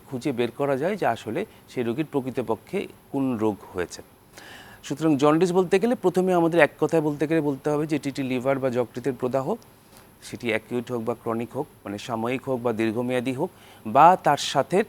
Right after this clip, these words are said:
সংশ্লিষ্ট অন্য আশেপাশের যে অঙ্গগুলো আছে সেই অঙ্গগুলো থেকে তৈরি হওয়া একটি রোগ,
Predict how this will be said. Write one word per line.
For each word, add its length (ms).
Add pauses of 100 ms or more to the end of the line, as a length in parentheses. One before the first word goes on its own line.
(180)
সংশ্লিষ্ট 720
অন্য 600
আশেপাশের 600 (280)
যে 280 (100)
অঙ্গগুলো 580
আছে 300 (280)
সেই 180
অঙ্গগুলো 500
থেকে 220
তৈরি 320
হওয়া 180
একটি 180
রোগ, 200